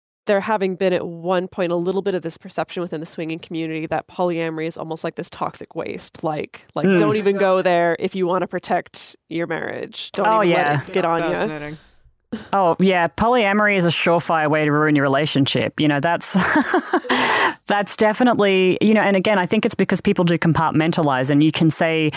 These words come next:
Speaker 2: "Hey, we are joining this swinging lifestyle because we're gonna go have some fun," what is it, every weekend to, to annually, versus, and, and, and, you know, I'm gonna protect my relationship in the sense that,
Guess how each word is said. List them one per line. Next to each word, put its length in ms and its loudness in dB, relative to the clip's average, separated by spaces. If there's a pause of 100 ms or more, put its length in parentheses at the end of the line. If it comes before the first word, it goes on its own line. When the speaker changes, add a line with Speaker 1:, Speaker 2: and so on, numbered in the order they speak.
(240)
Speaker 2:
"Hey, 200 0
we 120 4
are 40 2
joining 340 4
this 140 2
swinging 280 2
lifestyle 500 0
because 340 0
we're 60 2
gonna 140 0
go 140 0
have 140 -2
some 140 2
fun," 480 2
what 160 -2
is 100 0
it, 140 -4
every 200 0
weekend 380 0
to, 260 0
to 340 0
annually, 580 2 (260)
versus, 760 2 (500)
and, 140 -2
and, 200 2
and, 160 4
you 60 6
know, 80 4
I'm 180 2
gonna 140 2
protect 360 0
my 80 2
relationship 600 2
in 60 2
the 80 4
sense 340 0
that, 320 -2